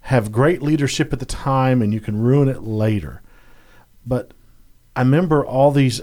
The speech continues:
I remember s-, I remember whenever the plane hit the Pentagon,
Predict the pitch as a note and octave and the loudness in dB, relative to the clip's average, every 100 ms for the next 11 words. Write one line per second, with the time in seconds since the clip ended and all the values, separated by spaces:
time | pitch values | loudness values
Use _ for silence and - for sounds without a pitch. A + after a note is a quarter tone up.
0 | - D3 E3 E3 C#3 - C#3 C3+ C3 C3+ | -2 2 2 0 -2 -4 -6 -2 2 2
1 | C3+ D#3 D#3+ C3+ A2 - - - - - | 2 2 2 2 0 -4 -20 -20 -20 -20
2 | - _ _ _ B2+ B2+ B2 A2+ - - | -20 _ _ _ -2 0 0 -2 -6 -4
3 | D#3 E3+ E3 C#3 - D3 C#3 - A2+ G#2+ | -2 0 0 -2 0 0 0 -2 -10 -8
4 | - B2+ G#2+ E2+ E2 - - | -6 -4 -6 -8 -14 -18 -20